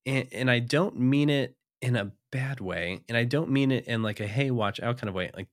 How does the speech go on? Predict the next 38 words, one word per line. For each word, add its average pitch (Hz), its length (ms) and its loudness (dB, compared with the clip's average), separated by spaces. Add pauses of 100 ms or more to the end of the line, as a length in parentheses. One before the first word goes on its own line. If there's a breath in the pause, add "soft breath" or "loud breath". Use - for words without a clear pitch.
this 190 240 -2
is 113 120 0
strange, 107 760 -2 (600)
but 120 240 4
works 123 460 0
in 123 100 0
a 110 80 2
way 107 260 2
that 101 140 0
I 101 60 0
haven't 117 340 0
seen 107 320 -4
in 90 120 -4
quite 92 280 -4
some - 140 -12
time. 85 360 -6
Like, 95 160 -4
I 107 80 4
have 123 180 0
no, 117 500 0
no 117 360 0
qualms 113 340 0
about 107 200 -2
being 104 140 -4
like, 101 260 -6
"It's 113 160 -8
weird, 131 280 2
but 101 100 0
I 101 180 2 (180)
think 160 340 -2
just 127 240 -6
about 117 300 -2
anyone 107 440 -2
will 90 160 -6
like 82 240 -8
it," - 160 -14 (460)
which 104 260 -2
is, 92 320 -6